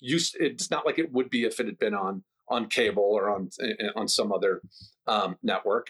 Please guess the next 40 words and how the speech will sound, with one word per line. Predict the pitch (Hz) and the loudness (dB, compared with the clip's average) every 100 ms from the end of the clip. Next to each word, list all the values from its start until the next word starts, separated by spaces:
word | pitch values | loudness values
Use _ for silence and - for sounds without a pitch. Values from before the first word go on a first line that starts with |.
| - | 0
It | 135 135 | 2 4
was, | 131 120 | 2 4
uh, | 131 123 117 - _ _ _ - | 4 4 2 -2 _ _ _ -4
it, | 151 - | -2 0
it's | 160 165 | 0 2
miniature, | 233 214 175 160 - | 2 2 2 0 0
even | 208 240 254 214 | 0 2 4 4
though | 185 156 160 | 4 4 2
the | 160 | 0
show | - 185 139 123 127 - _ - | 0 2 2 2 0 -6 _ -2
was | 147 143 | 0 2
a | |
massive | 139 135 120 - 120 | 2 0 0 -2 0
hit. | 196 170 - _ _ _ _ 165 | 2 2 0 _ _ _ _ -4
And | 147 143 139 - _ _ _ 127 180 | -2 0 -4 -8 _ _ _ _ 2
they, | 175 170 165 | 4 6 4
uh, | 151 147 151 - _ _ - - - - - | 4 2 0 -4 _ _ -20 -18 -18 -16 -6
and, | 170 175 - | -4 -4 -2
and | 151 | 0
so | 151 170 | 2 2
we | 151 196 | 2 2
don't, | 220 208 208 | 2 2 0
we | 175 | -2
don't | 214 226 | -2 -2
see | - 196 180 | -2 -2 0
any | 160 170 | 0 2
of | 151 107 | 0 0
that. | 85 - | -4 -2
And | 160 | 0
then | 196 | 2
there's | 220 208 | 2 4
other | 208 220 | 4 2
shows. | 214 143 127 - _ - | 0 0 0 -4 _ -4
I | 185 | -2
have | 214 | -2
friends | - 190 180 175 | -2 -4 -2 -2
who | 165 | -2
were | 151 127 | -2 0
on, | 120 120 120 123 - | 0 0 -2 -6 -4
um, | 113 107 107 | -4 -2 -6